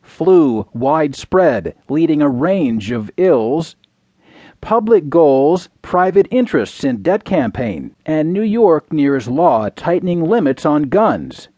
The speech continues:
In this morning's national headlines, test could spot cancers of the uterus and ovaries. National cathedral to hold same-sex weddings, and before Aurora slaughter, suspect took self-portraits.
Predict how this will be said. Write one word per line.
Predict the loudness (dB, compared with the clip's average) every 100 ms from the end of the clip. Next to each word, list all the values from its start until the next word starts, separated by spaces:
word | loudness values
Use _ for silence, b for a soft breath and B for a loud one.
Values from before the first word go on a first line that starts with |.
| _ _ _ _ _ _
In | -8
this | -8 -8 -6
morning's | -4 -4 -4
national | -4 -4 -4 -6 -4
headlines, | -6 -4 -4 -2 -4 -8
test | -6 -4 -4 -2
could | -4 -4
spot | -6 -2 -2 -4
cancers | -6 -6 -4 -2 -2 -2
of | -6 -4
the | -6
uterus | -2 2 4 4 0 -4
and | -4 -4 0
ovaries. | 0 2 0 -2 -10 -18 _ _ b b b b -6
National | -2 -2 -4 -4 -4
cathedral | -4 -8 -4 -2 0 -2
to | 0 -2
hold | 0 -2 -4
same-sex | -8 -4 -4 -2 -4 -4
weddings, | -2 0 0 -4 -14 -20 -8
and | -6
before | -6 -4 0 2 2 0
Aurora | 0 2 2 -2
slaughter, | 0 2 2 0 -4 b b b
suspect | -2 -2 0 -2 -2 -6 -18
took | -4 -4 -4
self-portraits. | -2 0 0 -2 -2 -2 -6 -10 -20